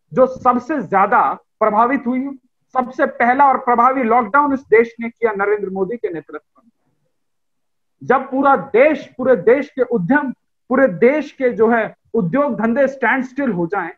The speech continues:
तो जीडीपी का गिरना, जीडीपी का नकारात्मक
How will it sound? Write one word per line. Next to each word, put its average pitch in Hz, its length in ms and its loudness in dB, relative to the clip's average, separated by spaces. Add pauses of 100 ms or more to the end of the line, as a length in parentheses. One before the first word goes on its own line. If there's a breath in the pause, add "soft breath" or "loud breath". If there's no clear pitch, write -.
(680)
तो 240 160 6
जीडीपी 330 500 -2
का 277 140 2
गिरना, 202 440 -2 (300)
जीडीपी 277 420 -2
का 285 120 2
नकारात्मक 262 680 0